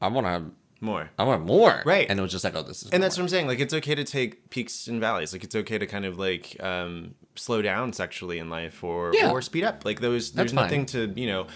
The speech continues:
Speaker 2: there's
Speaker 1: Do
Speaker 2: not
Speaker 1: you. It's just, that ain't gonna work
Speaker 2: Yeah.
Speaker 1: for me.
Speaker 2: Like, there's not really, there's probably, like, social pressure to do one or the other, but, like, your ideal can be uniquely yours and it
Speaker 1: Right.
Speaker 2: can also change through time. But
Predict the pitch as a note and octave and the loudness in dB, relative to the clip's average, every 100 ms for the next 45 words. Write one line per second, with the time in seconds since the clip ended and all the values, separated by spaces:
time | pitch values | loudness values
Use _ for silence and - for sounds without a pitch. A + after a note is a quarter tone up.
0 | - D3+ D#3 - F#3 A#2 F#2+ - F#2+ - | -2 8 10 12 12 12 8 4 0 0
1 | - G#2 G#2+ F2+ F2+ B3+ - G#2+ - - | 4 4 6 4 6 6 8 6 4 0
2 | D#3+ F3 F3 F#3+ E3+ E3 D3+ B2 D3+ - | 2 2 2 2 2 2 0 0 -2 0
3 | D#3+ E3+ D3 - B2 B2 A2 G#2 A2+ G#2+ | 0 4 2 2 -2 0 0 0 0 0
4 | G2+ G2 G2+ F#2+ F#2 F#2 A2 B2 A2+ A2+ | 0 -2 -2 0 0 2 2 2 0 -2
5 | F2 G2+ F#2+ - - G#2 A#2 A#2 G#2+ G#2+ | 0 0 0 -2 -10 -4 0 0 2 0
6 | G#2 G#2+ F#2+ F#2+ F#2+ F2+ F2+ G2 F2+ F#2 | -2 -4 -6 -6 -4 -6 -6 -4 -2 -2
7 | G#2+ B2 G#2 F#2 G2 F#2 G2 G2 G#2+ - | -2 -2 -2 -2 -2 -4 -6 -6 -6 -6
8 | F#2 F#2+ G2+ G2+ F#2 F2+ G2 G2+ B2 C3 | -6 -6 -6 -6 -6 -6 -6 -4 -2 -2
9 | G#2 | -2